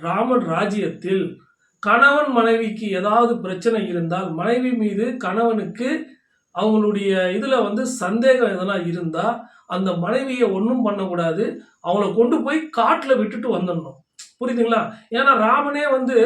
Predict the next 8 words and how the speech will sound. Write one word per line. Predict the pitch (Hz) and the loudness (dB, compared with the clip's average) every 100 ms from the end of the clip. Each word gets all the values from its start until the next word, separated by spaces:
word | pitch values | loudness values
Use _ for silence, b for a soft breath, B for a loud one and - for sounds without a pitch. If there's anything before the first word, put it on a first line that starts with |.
| 247 | 4
தன்னுடைய | 233 233 220 214 | 2 2 2 0
மனைவியை | 202 247 269 254 214 | 0 -2 -2 0 0
வந்து | 214 226 196 233 B B - | 0 0 0 -2 B B -10
நிறைமாச | 170 247 302 311 311 302 262 | 0 4 6 6 4 4 2
கர்ப்பிணியா | 247 240 262 262 247 | 2 0 0 0 2
இருந்த | 233 226 220 | 2 2 0
அந்த | 214 196 | 0 -2
சீதாவை | 180 277 294 285 285 | -6 -6 -2 0 0